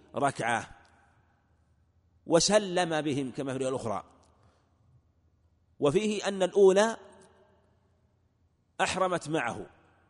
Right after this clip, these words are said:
في الركعة الأولى وصلى في الركعة الثانية، والطائفة الثانية صلت الركعة الثانية فسلم بهم فتعادل، فهؤلاء أدركوا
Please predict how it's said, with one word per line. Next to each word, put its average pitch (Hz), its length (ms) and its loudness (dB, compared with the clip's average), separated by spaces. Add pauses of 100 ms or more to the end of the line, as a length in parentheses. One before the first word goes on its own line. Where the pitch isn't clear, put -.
(1160)
في 131 60 -6
الركعة 170 340 0
الأولى 196 340 2
وصلى 185 440 -2
في 165 60 -4
الركعة 147 240 -6
الثانية، 95 400 -10 (1040)
والطائفة 156 1120 0
الثانية 214 600 0 (1200)
صلت 190 400 0
الركعة 185 300 0
الثانية 214 580 0 (840)
فسلم 165 680 0
بهم 123 360 -6 (1500)
فتعادل، 156 840 0 (540)
فهؤلاء 160 720 -4
أدركوا 147 440 -4